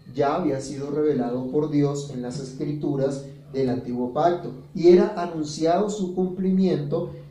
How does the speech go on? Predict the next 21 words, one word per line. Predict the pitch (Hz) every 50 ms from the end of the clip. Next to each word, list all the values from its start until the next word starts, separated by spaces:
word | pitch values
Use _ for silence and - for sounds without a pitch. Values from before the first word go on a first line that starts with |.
| - -
en | 147 147 147 139 139
el | 135 131 131 123
glorioso | 127 127 127 127 127 - - - 160 156
Mesías | 160 156 - - 156 143 143 147 147 147 -
prometido, | - 147 143 139 135 135 131 - 190 208 202 156 - - - - - - - - - - -
del | - 123 127 123 123 -
cual | - 139 135 135 131 127 131
Juan | 135 139 151
el | 156 156
Bautista | 160 165 165 156 160 151 139 123 127 135 151 151 - - - - - -
fue | - 147 131 131 131
un | 131 127 123 127
precursor, | 127 123 123 - - - - - - - 165 160 147 - - - - - - - - - - - - _ _ _ - _ _ _ _ _ _ _ _ _ _ _ _ _ -
que | 135
fue, | 123 127 131 131 139 - - -
fue | - - 135 135 131 135
uno | 139 147 160 156 156 147 143
que | 143 127 123 120 120 -
preparó | - - 135 - - 131 127 127 143 160 185 180 151
el | - 127 123 123 -
camino. | - 123 120 117 110 107 110